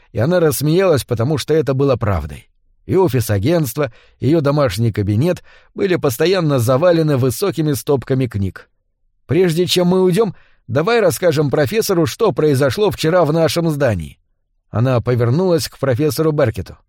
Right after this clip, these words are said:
"Это было так странно, Марти. Все предохранители в здании внезапно сгорели, все сразу. Мистер Провенза, он просто супермастер, сказал, что, должно быть, произошел какой-то скачок напряжения.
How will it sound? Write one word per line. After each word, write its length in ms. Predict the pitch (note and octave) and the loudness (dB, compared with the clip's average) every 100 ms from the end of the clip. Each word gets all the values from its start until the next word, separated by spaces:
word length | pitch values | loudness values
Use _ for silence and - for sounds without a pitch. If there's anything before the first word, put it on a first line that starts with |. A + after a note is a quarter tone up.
| _ _ - - - _ | _ _ -20 -20 -20 _
"Это 180 | F3 E3+ | -6 -2
было 200 | D#3+ E3+ | 0 0
так 320 | - F3+ D3 | 0 -2 -2
странно, 480 | - - D3+ G3 F3+ | -4 -2 0 0 -2
Марти. 480 | C#3+ B2 G#2+ - - _ _ | 0 0 -2 -6 -14 _ _
Все 240 | - F3+ C#3 | -4 0 0
предохранители 840 | D3 C#3+ C3 C3+ F3 F#3 E3 D3 | 0 -2 0 0 0 0 0 2
в 60 | B2 | 2
здании 520 | A2+ D3+ F#3 F3 D#3+ | 2 2 2 2 2
внезапно 680 | B2+ C#3+ C#3 D3+ E3 F3+ F3 | 0 0 0 0 0 0 -2
сгорели, 580 | D#3+ F#3 F3+ C#3 B2 - - | 0 0 2 2 0 -4 -14
все 460 | - - D3+ F3 | -10 -2 2 2
сразу. 520 | E3 F#3 F#3+ B2+ G#2+ - _ _ - | 0 -2 0 -2 -6 -14 _ _ -2
Мистер 420 | D3+ C3+ - C3+ | 0 0 0 -2
Провенза, 600 | C3+ F3 F#3 D3 A#2+ B2 | 0 0 2 0 0 2
он 120 | B2+ | 0
просто 360 | A#2+ C#3 - D3+ | 0 0 0 -2
супермастер, 960 | - D#3+ C#3+ E3+ F3 G3 D3 - G#2+ - _ | 0 -2 0 0 0 0 -2 -4 -6 -8 _
сказал, 480 | - - B2 F3 F3+ | -8 -2 0 2 0
что, 260 | - D#3+ - _ - | -2 -4 -4 _ -6
должно 580 | B2+ C#3+ C3 A2+ C3+ | 0 2 2 2 0
быть, 200 | D#3+ F#3 | 0 -2
произошел 500 | - F3+ C3 C3 D3+ | -2 0 0 0 -2
какой-то 380 | D3+ D#3+ D#3+ E3 | -2 -2 -2 -2
скачок 400 | - D#3+ - D#3 | -2 -4 -2 -2
напряжения. 680 | E3 E3+ F3+ F3+ F3 A#2 | -2 0 -2 0 -2 -2